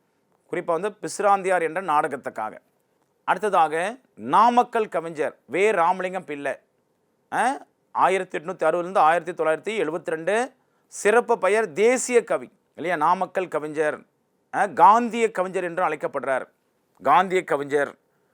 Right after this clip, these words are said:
எனில் அவரது படைப்புகள் காந்தி கொள்கைகளை பிரதிபலித்தன. ஆ, அவர் குறிப்பா வந்து பார்த்தோன்னா உப்பு சத்தியாகிரக போராட்டத்துல அவருடைய பாடல் "கத்தியின்றி ரத்தமின்றி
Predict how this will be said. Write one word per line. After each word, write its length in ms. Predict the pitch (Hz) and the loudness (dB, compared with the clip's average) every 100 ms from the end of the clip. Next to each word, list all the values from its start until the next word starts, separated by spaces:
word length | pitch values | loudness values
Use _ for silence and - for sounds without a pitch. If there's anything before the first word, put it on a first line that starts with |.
| _ | _
எனில் 300 | 110 165 190 | 0 0 0
அவரது 240 | 170 156 147 | 0 0 -4
படைப்புகள் 520 | - 160 185 185 214 175 | -2 -4 -4 -4 -4 -2
காந்தி 380 | 135 170 202 202 | 0 0 0 -6
கொள்கைகளை 340 | 180 165 175 175 | -8 -8 -8 -8
பிரதிபலித்தன. 580 | 156 156 147 143 139 143 143 - _ _ _ _ _ - | -8 -8 -8 -8 -8 -8 -10 -14 _ _ _ _ _ -6
ஆ, 100 | 165 240 269 - | -4 -4 -6 -6
அவர் 200 | 123 135 | -4 -4
குறிப்பா 360 | 160 185 180 170 | -6 -4 -2 -2
வந்து 180 | 170 | -2
பார்த்தோன்னா 340 | 175 165 170 196 262 | -6 -4 -2 -2 -2
உப்பு 260 | 156 143 214 214 | -10 -6 -4 -2
சத்தியாகிரக 540 | 170 - 180 160 156 151 | -4 -2 -2 -2 -4 -6
போராட்டத்துல 480 | 135 147 147 131 160 190 262 _ _ _ _ | -4 -2 -2 -4 -2 -2 -4 _ _ _ _
அவருடைய 260 | 110 131 147 | -4 -2 -2
பாடல் 360 | 151 156 156 147 | 2 2 2 -2
"கத்தியின்றி 640 | 170 180 - 214 196 190 | -4 -4 -6 -8 -6 -6
ரத்தமின்றி 640 | 156 147 170 165 165 160 | -6 -6 -8 -8 -8 -8